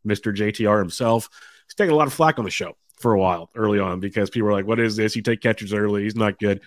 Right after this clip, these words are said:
Well, you give me a twenty twenty catcher, pretty much does a lot of things for you. That's the beautiful thing about a long baseball season at times.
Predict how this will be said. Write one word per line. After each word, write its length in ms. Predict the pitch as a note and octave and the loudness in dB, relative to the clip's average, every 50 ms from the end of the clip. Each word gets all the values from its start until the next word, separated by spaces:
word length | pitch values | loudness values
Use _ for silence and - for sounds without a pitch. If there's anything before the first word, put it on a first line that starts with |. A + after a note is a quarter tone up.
| - - - - - _ _ - | -20 -20 -20 -20 -20 _ _ -4
Well, 100 | B2+ A#2+ | -2 0
you 80 | B2+ B2 | 2 2
give 140 | B2 C3 | 2 2
me 80 | B2+ A#2 | 2 2
a 40 | G#2 | 0
twenty 220 | - - A2 A2 | 0 0 -2 0
twenty 260 | A2 G#2 A2+ A2+ G#2+ | -2 -2 -4 -4 -4
catcher, 420 | F#2+ - G#2+ G#2 - - B2 A#2+ A2+ A#2 - _ _ _ _ _ - - - _ _ - | -2 -2 -4 -4 -4 -4 -6 -6 -8 -10 -16 _ _ _ _ _ -20 -20 -20 _ _ -4
pretty 160 | - A2 G#2+ | -2 0 2
much 200 | G#2 G2+ G2 F#2+ | 2 2 2 2
does 200 | G2 G#2 G2+ F#2 | 4 2 4 4
a 40 | F#2+ | 2
lot 180 | F#2 F#2+ G2+ G2+ | 2 2 0 0
of 80 | F#2 | -2
things 200 | - G2 F#2+ - | -4 -6 -6 -6
for 160 | - - F2 | -6 -6 -6
you. 140 | E2+ E2+ D#2+ _ _ - - _ - | -8 -8 -10 _ _ -20 -20 _ -6
That's 180 | A2+ A2 G#2 | -6 -6 -6
the 40 | - | -4
beautiful 220 | G#2 A#2 A2+ G#2 G#2 | -2 -2 0 0 0
thing 100 | A2+ G#2 | 0 2
about 140 | G#2 G2+ | 2 2
a 40 | G2 | 2
long 200 | G2+ G2+ G2 F#2+ | 2 0 0 0
baseball 340 | G2+ G2+ F#2+ - - F#2+ F2+ | 0 0 0 -2 -4 -6 -6
season 300 | - - G2+ F2+ F#2 F#2 | -4 -4 -6 -6 -6 -8
at 80 | F#2+ - | -6 -4
times. 340 | G#2 G#2 G2+ G2 F#2+ - | -4 -2 -2 -4 -6 -8